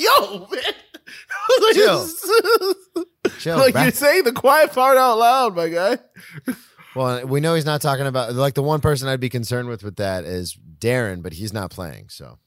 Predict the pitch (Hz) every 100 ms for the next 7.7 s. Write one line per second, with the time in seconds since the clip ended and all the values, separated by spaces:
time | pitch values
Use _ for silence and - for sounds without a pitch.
0 | _ 147 151 139 123 107 _ _ _ _
1 | _ _ - 135 127 110 123 117 110 113
2 | 110 - - 80 76 - _ _ - 139
3 | 139 127 107 _ _ _ 156 160 151 151
4 | 147 156 156 147 135 127 117 143 135 135
5 | 127 131 131 104 98 101 - - _ _
6 | _ _ 151 101 87 69 67 143 139 127
7 | 190 143 - 87 92 110 117